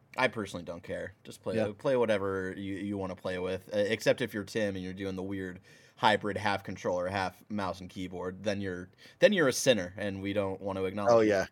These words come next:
Speaker 3: He's wild. I like what he does, though. I, I like what Tim does, and I would like to try that. But,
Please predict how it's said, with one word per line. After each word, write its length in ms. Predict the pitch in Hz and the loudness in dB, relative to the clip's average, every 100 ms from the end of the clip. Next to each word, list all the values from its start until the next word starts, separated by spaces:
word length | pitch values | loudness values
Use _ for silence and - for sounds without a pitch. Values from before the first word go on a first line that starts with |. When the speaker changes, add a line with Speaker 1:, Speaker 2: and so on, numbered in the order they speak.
| _ - | _ 2
Speaker 3:
He's 180 | 175 123 | 2 8
wild. 460 | 104 104 85 85 - - - | 10 10 8 2 -10 -10 6
I 80 | 160 | 10
like 240 | 180 170 156 | 12 12 12
what 100 | 143 | 12
he 100 | 135 | 12
does, 280 | 123 113 | 12 10
though. 100 | - | 10
I, 160 | 107 139 120 | 10 12 12
I 120 | 185 | 12
like 320 | 165 143 147 | 12 12 12
what 240 | 165 147 - _ | 10 10 6 _
Tim 200 | 156 151 | 8 10
does, 240 | 147 147 135 | 12 12 12
and 100 | 135 | 10
I 60 | |
would 140 | 135 127 | 10 8
like 140 | 127 | 6
to 60 | 101 | 4
try 300 | - 107 110 | 4 6 8
that. 240 | 120 - | 8 10
But, 180 | 139 | 8